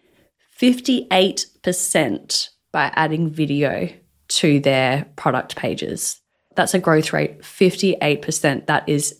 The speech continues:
huge. So definitely something to investigate and try out. If you can't add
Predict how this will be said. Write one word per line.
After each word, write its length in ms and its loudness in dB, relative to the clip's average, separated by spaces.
huge. 880 -2
So 520 2
definitely 720 0
something 580 0
to 400 0
investigate 840 0
and 360 0
try 380 2
out. 560 0
If 140 -2
you 60 -4
can't 280 2
add 340 2